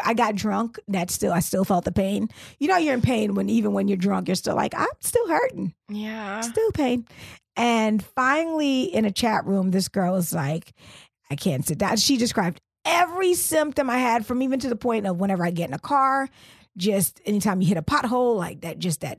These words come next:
Speaker 1: "Ooh, ah," that pain. And she goes, "Once I started bleeding, that's when the pain started to subside." And then my period came,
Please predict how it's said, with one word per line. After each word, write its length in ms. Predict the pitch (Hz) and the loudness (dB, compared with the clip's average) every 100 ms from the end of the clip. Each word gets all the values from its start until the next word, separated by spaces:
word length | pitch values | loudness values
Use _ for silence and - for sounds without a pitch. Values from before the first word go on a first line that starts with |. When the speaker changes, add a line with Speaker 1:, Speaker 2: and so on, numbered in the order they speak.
| - | -2
Speaker 1:
"Ooh, 80 | 320 | 2
ah," 260 | 302 269 196 - - | 2 0 -4 -10 -10
that 180 | - - | -6 -6
pain. 500 | - 254 254 247 233 - - - - _ _ | -2 0 0 0 -4 -8 -20 -20 -20 _ _
And 340 | 220 208 202 208 | 0 2 2 2
she 120 | 240 | 2
goes, 300 | 214 196 185 | 2 2 0
"Once 380 | - 196 233 240 | -2 0 2 0
I 80 | 240 | 0
started 400 | - 208 202 180 | 0 0 0 0
bleeding, 600 | 185 156 147 156 170 - _ _ _ _ _ _ - | 0 0 -2 -2 -2 -2 _ _ _ _ _ _ -4
that's 340 | 190 175 - | -2 -2 -2
when 140 | 180 170 | -2 -2
the 60 | |
pain 380 | 160 190 156 156 | 0 0 0 0
started 340 | - 156 143 147 | -2 -2 -2 -2
to 100 | 160 | -2
subside." 580 | 151 135 139 - - - | -2 -4 -4 -6 -8 -6
And 120 | 165 | -2
then 120 | 160 147 | -2 -2
my 120 | 147 | -4
period 480 | - 190 160 139 156 | -2 -2 0 -2 -6
came, 480 | 143 131 98 143 | -6 -6 -6 -8